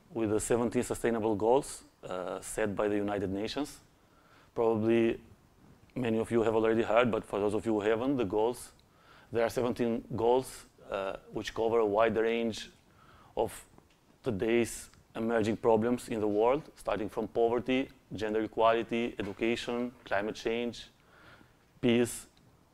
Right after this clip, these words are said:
et cetera. The goals are set in two thousand fifteen, and, uh, the aim to be accomplished is the year two thousand thirty. So soon we are entering in the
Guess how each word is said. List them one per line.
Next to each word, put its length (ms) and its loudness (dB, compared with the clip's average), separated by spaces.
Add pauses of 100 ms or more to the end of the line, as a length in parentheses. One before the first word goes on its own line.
(280)
et 100 -4
cetera. 480 -2 (680)
The 100 0
goals 280 2
are 60 4
set 220 2
in 80 4
two 100 0
thousand 280 2
fifteen, 540 0 (280)
and, 180 -2
uh, 300 2 (160)
the 160 -2
aim 220 2
to 120 -4
be 120 2
accomplished 500 -2
is 340 -2
the 180 -4
year 140 2
two 120 -4
thousand 300 -4
thirty. 320 -10
So 160 -8
soon 300 -4
we 80 0
are 60 2
entering 320 -2
in 100 -4
the 220 -4